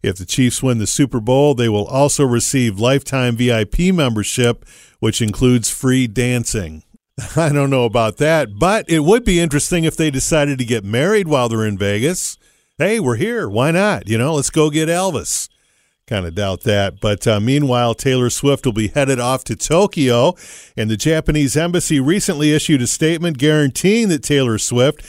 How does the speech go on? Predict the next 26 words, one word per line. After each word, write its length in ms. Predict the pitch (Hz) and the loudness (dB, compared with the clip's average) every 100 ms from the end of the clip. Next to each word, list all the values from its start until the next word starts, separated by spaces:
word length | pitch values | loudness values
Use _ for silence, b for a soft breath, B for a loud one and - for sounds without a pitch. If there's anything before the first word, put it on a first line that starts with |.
| B B - | B B -8
will 100 | 95 | -2
be 120 | 104 | 0
able 180 | 117 110 | 0 0
to 80 | |
make 280 | 107 117 131 | 2 2 2
it 100 | 120 | 0
to 100 | - | 0
the 120 | 117 | -2
Super 340 | 110 - 127 123 | 0 0 0 0
Bowl 320 | 107 131 139 | 2 4 4
after 220 | 123 - | 2 -2
performing 560 | 95 110 - 120 120 113 | -6 -4 2 2 4 0
in 100 | 95 | -2
Tokyo 640 | - 139 139 143 131 131 | -2 0 2 2 2 2
the 80 | 113 | 0
night 260 | 110 107 | 0 -2
before. 540 | - 98 131 143 143 143 B B B _ | -4 -6 2 4 4 2 B B B _
Taylor 260 | 139 139 127 | 0 2 2
will 100 | 117 | 0
be 120 | 113 | -2
taking 320 | 143 131 120 | 0 -2 -2
a 80 | 104 | -4
twelve-hour 680 | - 135 175 202 180 170 | -2 0 2 2 2 2
flight 440 | 151 - 160 170 - | 0 0 2 2 0
to 100 | 135 | -4
Vegas. 680 | 92 127 156 160 175 - | -2 0 2 2 0 -2